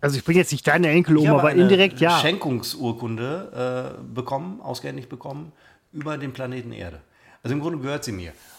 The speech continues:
Speaker 2: Und trotzdem, Christopher, esse ich kein Fleisch. Das sollte dir mal zu denken geben. Mir gehört sie, ich esse kein Fleisch, dir gehört sie nicht, du isst Fleisch. Oh, oh, oh, oh, oh, oh, oh.
Speaker 1: Es, ich halte, ich halte fest, ähm, als Schlusswort
Speaker 2: <laughs>
Speaker 1: von mir, äh, das Schlusswort gebührt ja dir, mir geht es sehr gut, ich habe keine Probleme.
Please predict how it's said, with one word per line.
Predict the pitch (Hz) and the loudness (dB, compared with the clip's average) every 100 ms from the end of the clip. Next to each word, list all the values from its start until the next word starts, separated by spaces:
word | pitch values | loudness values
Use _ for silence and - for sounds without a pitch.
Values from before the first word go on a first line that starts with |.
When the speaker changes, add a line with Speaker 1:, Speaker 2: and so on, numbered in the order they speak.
| _ | _
Speaker 2:
Und | 147 127 - | -6 -6 -4
trotzdem, | - 226 - 110 143 | 0 0 0 -6 -6
Christopher, | - 127 123 143 - | -6 -6 -4 -4 -4
esse | 156 160 180 | -4 -2 -4
ich | 151 | -6
kein | 151 139 | -6 -6
Fleisch. | - 104 80 - | -4 -6 -6 -8
Das | 143 - | -6 -6
sollte | 180 160 | -6 -6
dir | 151 | -8
mal | 147 147 | -8 -10
zu | 127 | -8
denken | 120 110 90 | -8 -10 -12
geben. | 90 92 | -12 -6
Mir | 123 170 | 0 0
gehört | 156 147 175 190 | 2 2 2 0
sie, | 233 | -10
ich | 294 - | -10 -10
esse | 202 214 | -10 -10
kein | 202 | -10
Fleisch, | 185 190 190 | -6 -8 -6
dir | 135 156 | -6 -4
gehört | 160 151 | -4 -4
sie | 147 | -6
nicht, | 185 190 | -8 -8
du | 151 | -10
isst | 170 147 | -8 -12
Fleisch. | - - 180 - _ | -10 -10 -10 -16 _
Oh, | 131 | -10
oh, | 156 151 - - - | -8 -10 -12 -12 -12
oh, | - - - | -12 -12 -12
oh, | - - - | -16 -16 -16
oh, | - - | -18 -18
oh, | - - - - | -18 -18 -14 -2
oh. | |
Speaker 1:
Es, | - - 285 - | -2 -2 -12 -10
ich | 277 170 | -6 0
halte, | 180 208 | 0 2
ich | 185 180 | 2 4
halte | 175 190 | 2 2
fest, | 180 185 220 - - | 2 2 0 -6 4
ähm, | 165 160 | 4 4
als | - 147 | 0 -2
Schlusswort | - 214 143 175 185 | 2 2 6 4 4
Speaker 2:
<laughs> | |
Speaker 1:
von | - 139 | 0 2
mir, | 143 196 226 | 4 6 6
äh, | 202 156 | 4 0
das | 139 - | 0 0
Schlusswort | 190 170 156 | 0 0 -2
gebührt | 131 151 151 | 0 0 0
ja | 131 | -2
dir, | 147 185 | 2 2
mir | 165 147 | 4 2
geht | 156 156 | 0 -2
es | 143 | 0
sehr | 165 170 | 2 2
gut, | 143 175 220 165 | 2 0 0 -2
ich | - | 0
habe | 156 156 151 | 2 2 2
keine | 156 165 160 | 0 0 -2
Probleme. | 143 139 156 175 175 180 | -4 0 2 4 2 0